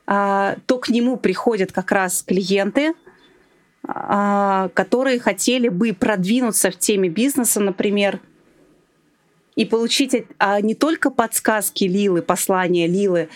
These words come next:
в таком, а, метафизическом контексте,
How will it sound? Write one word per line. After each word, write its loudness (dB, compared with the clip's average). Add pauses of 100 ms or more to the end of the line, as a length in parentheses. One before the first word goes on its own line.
(180)
в -20
таком, -2 (220)
а, 0
метафизическом -2 (460)
контексте, -2